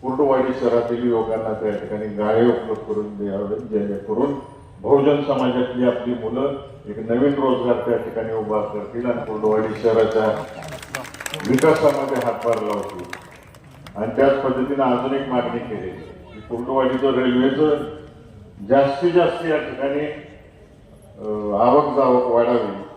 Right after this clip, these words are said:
म्हणून आपण कुर्डुवाडीची जी लाईन आलेली आहे सोलापूरवरनं, त्याला पंढरपूरला जी लाईन जाते, एक कॉर्ड लाईन जर टाकली तर कुर्डुवाडी, पंढरपूर आणि कोल्हापूर या भागामध्ये रेल्वेची संख्या वाढेल.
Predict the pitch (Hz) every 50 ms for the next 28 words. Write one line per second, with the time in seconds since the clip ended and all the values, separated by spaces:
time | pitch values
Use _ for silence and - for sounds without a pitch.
0 | - - - 104 110 113 120 123 123 117 107 - - 123 127 139 139 - - -
1 | 123 120 117 120 120 123 123 123 123 127 127 123 120 117 120 123 123 120 117 110
2 | - - - - - - - - - - - - 101 104 110 120 127 143 143 135
3 | 123 117 117 104 101 98 95 92 90 - - - - - 117 113 110 107 - -
4 | - 95 95 90 90 87 - - - - - - - - - - - - - 120
5 | 120 123 127 135 135 - - - - 123 123 123 123 123 131 139 143 131 139 135
6 | 131 127 127 131 127 127 127 123 123 120 110 104 90 - - - - - - -
7 | - - - - - - - - - - 113 120 120 - - - 127 131 135 -
8 | 147 151 165 170 170 170 165 170 165 156 165 - - - - - 110 104 - -
9 | - - - - - - - - 113 117 123 123 - 123 120 123 120 123 123 127
10 | 131 127 131 143 143 139 - - 127 123 123 120 120 113 117 123 127 135 139 -
11 | - - - - - - 110 107 101 117 120 117 117 113 113 113 113 113 110 117
12 | 117 117 113 113 107 - 101 101 104 101 101 104 101 110 120 120 117 110 110 104
13 | 104 110 113 113 110 110 - 120 107 - - 113 110 101 - 123 117 113 107 107
14 | 101 101 107 117 120 123